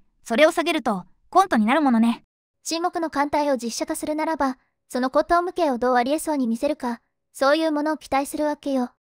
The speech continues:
Speaker 1: あ。
Speaker 2: で、この実写ドラマ版の沈黙の艦隊は、すごく頑張ってるのよ。頑張ってるんだけど、じっくりと尺を使って話を進めるので、無茶な話に、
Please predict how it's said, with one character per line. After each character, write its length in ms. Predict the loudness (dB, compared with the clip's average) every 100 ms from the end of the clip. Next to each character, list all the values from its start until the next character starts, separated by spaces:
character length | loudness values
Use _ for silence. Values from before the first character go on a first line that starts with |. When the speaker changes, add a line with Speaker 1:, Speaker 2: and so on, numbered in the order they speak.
| _ _
Speaker 1:
あ。 380 | -14 -10 -8 -10 _ _ _ _ -2
Speaker 2:
で、 220 | -2 -2 _ _ _
こ 120 | -4 -2
の 100 | -2
実 200 | -2 0
写 80 |
ド 80 | 2
ラ 100 | 2
マ 120 | 2
版 200 | 2 2
の 100 | 0
沈 180 | -4 -4
黙 200 | -4 -4
の 80 | -6
艦 200 | -4 -4
隊 180 | -4 -4
は、 240 | -4 -6 _ _ -14
す 120 | -4
ご 100 | -4
く 120 | 0
頑 160 | 0 0
張 100 | -2
っ 80 | -2
て 100 | -2
る 80 |
の 100 | -2
よ。 220 | -2 -4 -8 _ _ _ 2
頑 220 | 4 6
張 80 | 2
っ 80 | 2
て 120 | -2
る 100 | -2
ん 60 |
だ 100 | -4
け 100 | -4
ど、 160 | -4 -4 -8 _ _
じ 100 | -10
っ 80 | -8
く 100 | -4
り 100 | -4
と 100 | -4
尺 220 | -6 0
を 60 | 0
使 180 | 0 -8
っ 100 | -6
て 80 | -4
話 380 | -4 -4 -4
を 40 | -4
進 240 | -6 -4
め 100 | -2
る 40 | 0
の 120 | -2
で、 200 | -4 -6 _ -6
無 100 | -2
茶 100 | 0
な 100 | -2
話 340 | -4 -4 -2
に、 220 | -2 -2